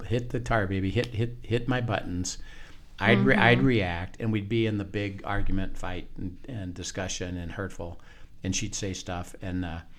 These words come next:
Speaker 1: and God said, "Okay, now prepare your heart to not let anything touch you.
Speaker 2: Mm-hmm.
Speaker 1: Just let it bounce off of you. She's gonna do it. Let it bounce off of you,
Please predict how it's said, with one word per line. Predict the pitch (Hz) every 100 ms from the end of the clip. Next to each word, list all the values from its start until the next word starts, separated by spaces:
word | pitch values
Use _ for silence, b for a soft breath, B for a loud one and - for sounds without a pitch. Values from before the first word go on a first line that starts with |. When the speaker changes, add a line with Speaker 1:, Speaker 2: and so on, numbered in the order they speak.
| B B B B -
Speaker 1:
and | 101
God | 104 101
said, | 101
"Okay, | 98 - 95
now | 92
prepare | 90 110 - - 220 117 69 101 120 - - - - -
your | 98
heart | - 170 123 78 71 - - - - -
to | - 110
not | 113 160 160
let | 127 120 117
anything | 127 156 147 143 120 107 -
touch | 101 - -
you. | - - - - b b b b -
Speaker 2:
Mm-hmm. | 196 175 180 165 165 - -
Speaker 1:
Just | 110 -
let | 107 104
it | 104
bounce | 92 98 90
off | 80 -
of | -
you. | -
She's | 147 131
gonna | 170 175
do | 185
it. | 95 64 - - - b b b b - - - - - -
Let | 98
it | 110
bounce | 101 110 -
off | 87 -
of | -
you, | -